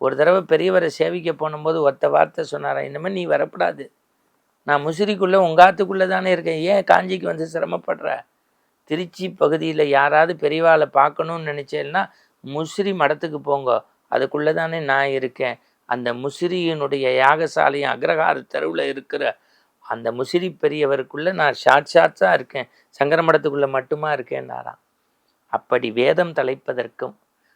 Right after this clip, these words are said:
அது மாதிரி அதாவது வயதான வேத விற்பன்னர்களுக்கு மத்தவாளுக்கெல்லாம் சம்பாவனை செய்யும்போது தொகையை குறைச்சு கொடுத்துட்டா பெரியவா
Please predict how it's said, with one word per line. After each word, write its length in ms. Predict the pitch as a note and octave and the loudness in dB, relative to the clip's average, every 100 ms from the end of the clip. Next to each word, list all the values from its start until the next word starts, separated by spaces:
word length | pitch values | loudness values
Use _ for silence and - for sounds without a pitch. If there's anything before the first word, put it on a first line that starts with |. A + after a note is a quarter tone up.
| _ | _
அது 120 | A2+ A#2 | -6 -2
மாதிரி 280 | C3+ D#3+ E3+ | 0 0 2
அதாவது 460 | C3+ C#3+ D#3 E3+ D#3 C#3 D3 - _ _ _ _ - | 2 4 2 0 -2 -2 -4 -8 _ _ _ _ -6
வயதான 560 | A2 B2+ D3 E3 F#3+ F#3+ | -4 0 0 0 0 2
வேத 280 | D3+ D#3 D#3 | 2 2 0
விற்பன்னர்களுக்கு 920 | D3+ C#3+ C#3+ C#3 B2+ C3 B2 A#2 B2+ | -2 -2 -8 -6 -8 -6 -6 -8 -8
மத்தவாளுக்கெல்லாம் 880 | A#2+ A#2+ C3+ C#3 C3+ C3 C#3 E3 D3 | -8 -4 0 0 -2 -6 -6 -6 -6
சம்பாவனை 460 | C3 C#3+ D#3 C#3+ | -2 0 0 -2
செய்யும்போது 600 | C3 - - C3 D#3+ D#3+ - - _ _ _ _ | -8 -8 -8 -6 -6 -6 -8 -16 _ _ _ _
தொகையை 320 | C3 D3+ D#3 | 0 2 2
குறைச்சு 360 | C#3+ C3+ C#3+ D#3 | 0 -4 -4 -8
கொடுத்துட்டா 460 | D3 C3+ C3+ D3 D3+ B2 B2 D#3+ F3 _ _ _ _ _ _ _ _ | -8 -10 -10 -6 -4 -4 -6 -12 -20 _ _ _ _ _ _ _ _
பெரியவா 380 | C#3 D3+ E3+ | -6 -4 0